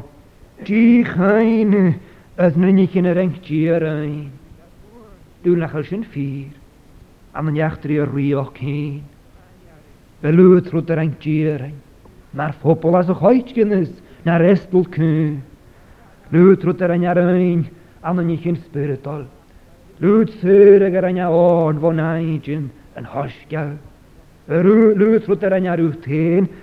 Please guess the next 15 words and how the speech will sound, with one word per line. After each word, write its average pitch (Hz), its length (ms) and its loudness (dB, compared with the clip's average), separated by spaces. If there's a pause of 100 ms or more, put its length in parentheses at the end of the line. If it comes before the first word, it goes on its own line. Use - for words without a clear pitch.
(140)
mae'r 175 360 -4
un 208 280 0
anam 202 380 0
ffale. 156 640 -6 (1200)
Sy'n 139 180 -6
eisiau 151 240 -6
haw 147 220 -4
marc 147 260 -8
ymwyd 147 320 -8 (600)
cwn 160 180 -2
ar 151 140 -6
doch 151 180 -6
ydw 151 240 -6
i 147 80 -6
di 147 160 -6